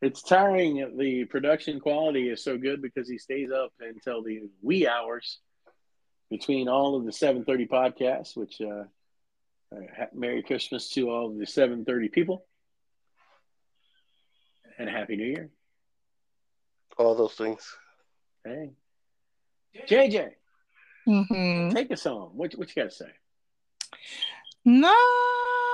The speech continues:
Speaker 3: Much. I'm good. I'm happy. I'm, you know, uh, I'm enjoying wrestling a little more.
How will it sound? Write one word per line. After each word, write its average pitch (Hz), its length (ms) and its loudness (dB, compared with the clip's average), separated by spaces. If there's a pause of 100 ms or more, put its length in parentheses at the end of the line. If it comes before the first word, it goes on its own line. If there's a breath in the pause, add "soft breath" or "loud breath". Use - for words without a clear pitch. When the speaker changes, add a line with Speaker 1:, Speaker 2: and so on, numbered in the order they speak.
(380)
Speaker 3:
Much. 359 340 -2
I'm 247 160 0
good. 294 240 -4
I'm 202 140 -6
happy. 220 420 -4
I'm, 202 760 -10
you 240 100 0
know, 202 200 -2 (200)
uh, 208 160 2 (100)
I'm 226 180 6
enjoying 262 800 2 (440)
wrestling 226 1500 -2
a 208 80 -2
little 220 260 0
more. 208 420 2